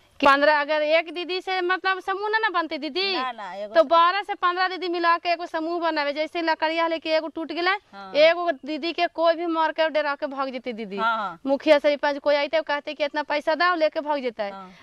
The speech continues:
Speaker 1: अगर पन्द्रह दीदी मिल के रहबाई
Speaker 2: हम्म।
Speaker 1: सब एकता से,
Speaker 2: हाँ।
Speaker 1: तो उ पैसा मांगते आते ना दीदी, तो ओकरा हमनी सब मिल के भगा देबै।
Speaker 2: हाँ, हाँ।
Speaker 1: हमनी अपने से काम करबै सब
Speaker 2: हाँ, तो,
Speaker 1: दीदी।
Speaker 2: तो ठीक है करा दीदी।
Speaker 1: हाँ, तो इसीलिए समूह बना है दीदी।
Speaker 2: ओ, तो ठीक है, मानी के बतावे था।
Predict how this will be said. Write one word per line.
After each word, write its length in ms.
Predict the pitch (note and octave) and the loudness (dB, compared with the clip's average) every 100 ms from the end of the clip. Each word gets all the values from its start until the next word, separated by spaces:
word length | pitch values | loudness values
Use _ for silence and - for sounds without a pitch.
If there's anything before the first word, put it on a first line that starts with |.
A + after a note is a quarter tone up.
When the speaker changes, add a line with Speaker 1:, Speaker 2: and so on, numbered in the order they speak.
| - | -4
Speaker 1:
अगर 220 | B3+ C#4 D#4 | 0 2 2
पन्द्रह 380 | D#4 D4+ D#4+ F4+ | 2 2 0 0
दीदी 240 | F#4+ F4+ | 0 0
मिल 200 | E4+ D#4 | 0 0
के 120 | C#4+ | 2
रहबाई 400 | C4+ A#3+ A3+ C4+ | 0 0 0 0
Speaker 2:
हम्म। 400 | F#4+ - - - | 0 -8 -20 -8
Speaker 1:
सब 140 | - D4 | -2 2
एकता 280 | C#4+ - D#4+ | 2 0 -4
से, 220 | - C4 F4+ | -2 -2 -2
Speaker 2:
हाँ। 320 | F4+ F#3+ F#3 | -4 -14 -6
Speaker 1:
तो 100 | D#4+ | -2
उ 40 | E4+ | 2
पैसा 320 | E4 D#4+ F4+ | 2 2 2
मांगते 340 | F4+ F4+ F4 F4+ | 0 -2 -2 0
आते 360 | F4 F4 F#4+ | 0 0 -2
ना 100 | F#4 | -4
दीदी, 220 | D4+ D#4 | -4 -6
तो 160 | D#4+ D#4+ | 0 0
ओकरा 200 | D#4 E4 | 2 -2
हमनी 320 | E4 E4 F4 G#4+ | -2 -4 -4 -4
सब 160 | F4+ E4+ | -2 -2
मिल 220 | D#4 F4 | 0 0
के 120 | F4 E4 | 2 2
भगा 320 | D4+ C#4 C4+ | 0 0 -2
देबै। 300 | B3+ A3 G#3 | -2 -6 -6
Speaker 2:
हाँ, 220 | G#3 G#3 | -6 -10
हाँ। 260 | G3+ F3+ F3 _ | -10 -14 -16 _
Speaker 1:
हमनी 280 | A#3+ C#4 E4 | -2 0 2
अपने 340 | D4 C#4+ D#4 | 2 2 -2
से 140 | F4 D#4+ | 0 0
काम 220 | D4+ C#4 | 0 -2
करबै 280 | C#4+ C4+ B3+ | -2 -2 -4
सब 100 | A3 | -4
Speaker 2:
हाँ, 60 | |
तो, 60 | G#3+ | -4
Speaker 1:
दीदी। 260 | G#3+ G3 G#3 | -6 -8 -8
Speaker 2:
तो 80 | A3 | -12
ठीक 220 | - A3 A#3 | -10 -6 -4
है 60 | |
करा 320 | C4+ D4 D4 C#4 | 0 2 2 0
दीदी। 340 | A#3+ F#3 D#3+ _ _ _ _ | -4 -8 -14 _ _ _ _
Speaker 1:
हाँ, 80 | - | -2
तो 80 | C#4 | 4
इसीलिए 440 | D4 D4 F#4 G4 G4+ | 4 6 4 4 2
समूह 300 | G4 F#4 F#4 | 0 0 2
बना 220 | F4+ F4 | 2 2
है 100 | E4+ | 0
दीदी। 320 | D4 B3 A3 | -2 -8 -10
Speaker 2:
ओ, 520 | G#3 _ F#3 F#3 F#3 F3+ | -12 _ -20 -16 -16 -14
तो 120 | G3 | -14
ठीक 280 | - G#3 G3+ | -10 -10 -2
है, 120 | B3 | -2
मानी 220 | B3 A#3+ | 0 -2
के 80 | A#3+ | -2
बतावे 420 | A3 G#3 F#3+ F#3 F3+ | 0 0 0 0 -2
था। 220 | F3 | -6